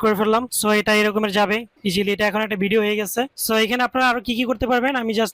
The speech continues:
দেখাই যেগুলো আপনাদের প্রয়োজন হতে পারে। So এখানে একটু ডাবল ক্লিক করবেন, and then এখানে দেখতে পাচ্ছেন এই যে এডিট, এডিটে ক্লিক করবেন। আপনারা অনেক সময় দেখেন অনেকটা ইমোশনাল কিংবা মোটিভেশনাল ভিডিওগুলোর ভিতরে এগুলোর ব্যাকগ্রাউন্ড কিংবা ছবির সিস্টেমগুলো অনেক কেমন হয়, একদম মনে হয় যেন আশি বছর আগের ভিডিও। So ওইটাই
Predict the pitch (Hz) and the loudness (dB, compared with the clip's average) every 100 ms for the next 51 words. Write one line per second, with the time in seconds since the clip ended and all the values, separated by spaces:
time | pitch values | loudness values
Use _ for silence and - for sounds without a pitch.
0 | 226 220 214 220 220 226 220 208 254 226 | -2 -2 -2 0 0 -2 -2 0 -2 0
1 | 202 185 165 165 165 - - 214 208 233 | -2 -4 -4 -8 -10 -12 -2 -2 0 -2
2 | 240 233 233 240 220 247 247 240 262 285 | -2 0 0 0 -2 -2 -2 0 -2 -4
3 | _ _ 214 214 214 214 214 220 214 214 | _ _ -8 -4 -2 -2 -2 -2 -2 -2
4 | 220 226 220 202 220 214 240 - 220 220 | -2 -2 -2 0 0 0 -2 -2 -2 -2
5 | 240 220 233 226 220 240 277 214 262 262 | -2 0 0 0 0 -2 -4 -2 0 2
6 | 269 247 226 214 226 214 226 226 220 226 | 0 0 0 -2 -2 0 0 0 0 -2
7 | 220 220 214 208 208 220 226 202 214 202 | -2 -2 -2 0 0 0 0 0 0 -2
8 | 185 202 208 208 202 180 _ - - 202 | -8 -4 -2 0 -2 -4 _ -14 -4 -2
9 | 202 202 208 208 208 202 208 202 208 220 | -2 -2 -2 -4 -2 -2 0 0 0 -4
10 | 196 - 202 202 202 208 226 208 202 185 | -8 -6 -2 0 0 -2 -2 0 0 0
11 | 202 196 - - - - - 202 208 208 | -2 -4 -12 -20 -20 -20 -4 -2 0 0
12 | 208 208 202 202 190 196 190 180 165 _ | 0 -2 0 0 0 0 0 -2 -4 _
13 | _ - 214 226 240 | _ -4 0 0 0